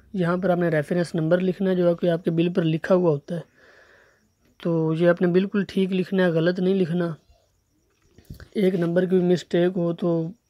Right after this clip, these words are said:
जो है वो काम ख़राब हो जाता है। यहाँ पर आपने रेफरेंस नंबर लिखना है। जब आप लिखेंगे, उसके बाद आपने सेंड पर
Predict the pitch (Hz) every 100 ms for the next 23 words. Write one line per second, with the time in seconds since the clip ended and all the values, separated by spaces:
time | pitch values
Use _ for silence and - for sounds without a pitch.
0 | _ _ _ - 180 170 160 160 165 151
1 | 165 165 - 160 165 160 156 151 170 156
2 | _ - - - _ _ 202 175 175 180
3 | 180 160 151 190 175 180 175 190 190 185
4 | 196 185 180 180 180 170 165 160 202 190
5 | 185 - 190 185 175 175 - 175 170 196
6 | 196